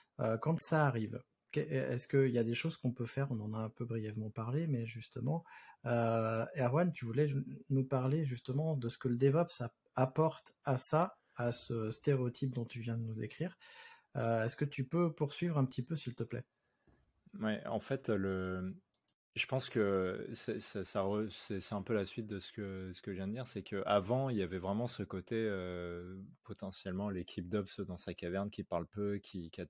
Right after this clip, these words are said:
Speaker 2: des interactions pas toujours, euh, très cool avec les autres équipes, et cetera.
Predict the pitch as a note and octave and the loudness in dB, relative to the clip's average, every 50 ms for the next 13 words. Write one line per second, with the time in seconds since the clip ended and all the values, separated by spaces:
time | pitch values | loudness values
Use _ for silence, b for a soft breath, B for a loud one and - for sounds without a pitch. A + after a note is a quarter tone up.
0 | _ - - G#2+ G2+ - G#2+ G2+ - G2+ F#2 - - F2 F2+ F#2 - - - G2+ | _ -18 -16 -14 -8 -4 -4 -2 -2 -2 -4 -2 -2 -2 -2 -2 -4 -4 -6 -6
1 | F#2 - G2 E2+ - - F#2 E2+ G2 G2+ F#2+ E2+ E2+ E2 - - - F2+ - - | -4 -4 -6 -8 -8 -8 -10 -6 -4 -4 -4 -4 -6 -8 -8 -8 -8 -8 -8 -6
2 | A2 G#2 F#2 E2+ E2+ E2+ - - G2 F2 F#2+ F2 - F#2+ F2 - - - F#2 - | -6 -4 -4 -4 -6 -8 -10 -10 -10 -8 -8 -8 -8 -8 -12 -12 -12 -12 -12 -12
3 | - - - - E2+ A2+ | -12 -14 -14 -12 -14 -16